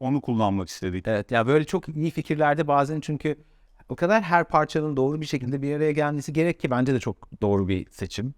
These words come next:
Speaker 2: Yani bu fikre, bu ifadeye, o demin işte konuştuğumuz, e, mizah ama ne olduğu bilen, duruşu dik olan, hani işin tamamen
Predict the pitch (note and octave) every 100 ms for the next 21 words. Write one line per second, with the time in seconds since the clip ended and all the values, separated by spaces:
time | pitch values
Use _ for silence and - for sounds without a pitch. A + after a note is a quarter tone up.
0 | - G2+ F#2+ G2 F#2 G#2+ _ _ _ -
1 | A#2+ - - - A2 G#2 G#2 - - A#2+
2 | B2 - A#2+ G#2+ G#2 G2+ G2+ G2 G2+ A2
3 | A2 B2+ A#2 - A#2+ A#2+ - B2 A#2 A#2
4 | - _ _ _ _ - A#2 A2+ A#2 A#2+
5 | C3+ B2 A#2+ G#2+ B2 A#2+ - _ - A#2+
6 | B2 A#2+ A#2+ A#2+ A#2+ A#2 A#2+ A#2 A#2 A2
7 | A#2+ B2 - A#2 - B2+ A#2 A2 A2+ A2+
8 | A2+ A2+ B2 - A#2 G#2+ A2+ C#3 C#3+ C3